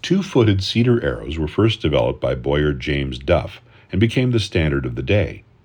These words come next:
Through this, Doug saw that one could reduce the inconsistency of wood by using lamination, the same principle that makes plywood stronger and more consistent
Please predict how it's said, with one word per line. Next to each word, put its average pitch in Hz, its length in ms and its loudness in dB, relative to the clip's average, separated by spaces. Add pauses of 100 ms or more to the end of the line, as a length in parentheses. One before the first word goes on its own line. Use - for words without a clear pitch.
(640)
Through 190 240 2
this, 65 340 -4 (180)
Doug 123 300 2
saw 107 380 0
that 69 160 -6
one 85 260 0
could 147 340 0
reduce 101 440 -2
the 78 160 -2
inconsistency 82 840 -2
of 64 160 -4
wood 95 260 2
by 87 140 0
using 80 320 0
lamination, 80 760 -2 (200)
the 113 80 -6
same 123 260 -2
principle 95 420 0
that 95 100 -2
makes 80 200 -4 (220)
plywood - 440 -2
stronger - 420 -6
and 57 160 -10
more 76 160 -4
consistent 113 580 -6